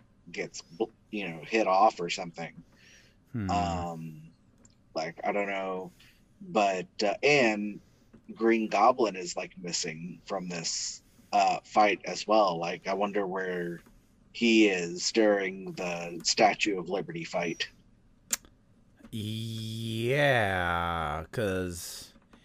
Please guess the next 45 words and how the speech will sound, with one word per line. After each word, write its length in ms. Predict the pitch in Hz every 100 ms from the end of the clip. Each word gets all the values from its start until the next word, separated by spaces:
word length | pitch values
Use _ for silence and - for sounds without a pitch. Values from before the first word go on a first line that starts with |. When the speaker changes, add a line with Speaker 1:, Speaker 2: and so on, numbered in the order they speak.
| _ _ - _ _ -
Speaker 2:
but 120 | 156
isn't 260 | 170 214 214
he 160 | 220
the 100 | 190
one 760 | 143 135 143 143 143 147 143 127
that, 480 | 131 117 117 110 - - - - - - _ _ -
unless 220 | 131 131
I'm 340 | 143 127 110 98 _ - - - - - - _ - 117
getting 260 | 151 135
it 100 | 127
confused, 760 | - 107 - 143 123 107 101 120
isn't 180 | 135
he 100 | 165
the 80 | 180
one 280 | 131 127 131
that 160 | 120 107
drops, 680 | - 101 113 - - - -
uh, 240 | 107 101 -
M 220 | 104 113
J? 320 | 123 165 175 - - - - - _ _ _ _ _ _
Speaker 1:
Oh, 240 | 127 123 113
Speaker 2:
Off 120 | 120
Speaker 1:
is 100 | 131
Speaker 2:
of 60 | 165
Speaker 1:
he? 480 | 165 170 175 196 - - - - - - - -
Speaker 2:
I 100 | 110
think 300 | - 156 -
so. 260 | - 185 131
I 60 |
think 200 | 139 262
he's 160 | 269 208
the 80 | 190
one 120 | 180
that 120 | 160
drops 280 | 143 151 139
Speaker 1:
Oh, 40 |
Speaker 2:
M 180 | 139 180
J 280 | 143 120 113
off 300 | 107 120 -
the 240 | 113 107 113
Speaker 1:
you're 140 | 131
Speaker 2:
Statue 60 | 117
Speaker 1:
right. 140 | 123
Speaker 2:
of 60 | 131
Liberty. 460 | 202 117 92 90